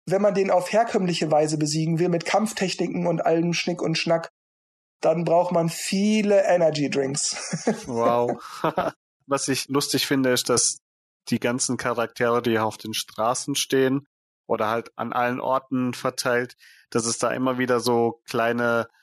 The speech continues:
Speaker 2: ja, äh, lustige Charaktere gibt, wie so ein dicker Ken, der Kenny heißt.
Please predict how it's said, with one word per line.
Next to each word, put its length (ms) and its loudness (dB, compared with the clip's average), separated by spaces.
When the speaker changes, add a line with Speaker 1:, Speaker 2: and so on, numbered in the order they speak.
Speaker 2:
ja, 340 -2
äh, 40 0
lustige 420 -2
Charaktere 580 -2
gibt, 280 -4
wie 100 0
so 460 2
ein 260 0
dicker 260 -4
Ken, 300 -2
der 140 0
Kenny 500 -2
heißt. 760 -2